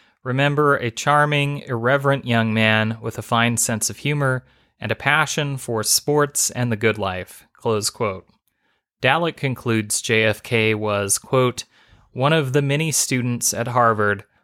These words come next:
more interested in earning the social standing that attendance and graduation provided than in book learning needed to advance a career," close quote.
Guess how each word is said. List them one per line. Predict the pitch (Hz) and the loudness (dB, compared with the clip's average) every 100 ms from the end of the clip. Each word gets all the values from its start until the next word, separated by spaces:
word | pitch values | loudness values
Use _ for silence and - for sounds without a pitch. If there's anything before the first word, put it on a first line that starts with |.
| _ | _
more | 123 156 | 0 2
interested | 165 - 131 - 110 101 | 2 2 2 2 2 0
in | - 117 123 | -4 -6 -6
earning | 110 123 135 127 | 0 2 4 2
the | 110 | 0
social | - - 151 - 117 | 0 2 2 0 -2
standing | - - 104 104 101 98 104 _ _ | -2 0 0 -2 -4 -8 -12 _ _
that | 117 113 | -2 0
attendance | 113 139 131 131 117 - | 0 0 0 -2 -2 -4
and | 120 113 | -4 -2
graduation | 117 110 107 107 110 113 123 | 0 0 0 0 0 -2 -6
provided | 117 131 120 104 101 101 101 _ _ | -4 -2 2 2 0 -2 -6 _ _
than | 110 110 110 | 0 2 2
in | 113 117 113 | 2 0 0
book | 110 151 - | 0 0 0
learning | 113 104 101 107 | 0 0 -2 -2
needed | 107 104 101 | 0 -2 -4
to | 113 | -2
advance | 110 104 104 104 104 - | -2 0 -2 -2 -4 -6
a | 107 | -6
career," | - 110 117 101 92 92 _ | -8 -2 0 0 -4 -16 _
close | - 110 101 | -8 -6 -4
quote. | - 120 101 92 | -4 -6 -6 -10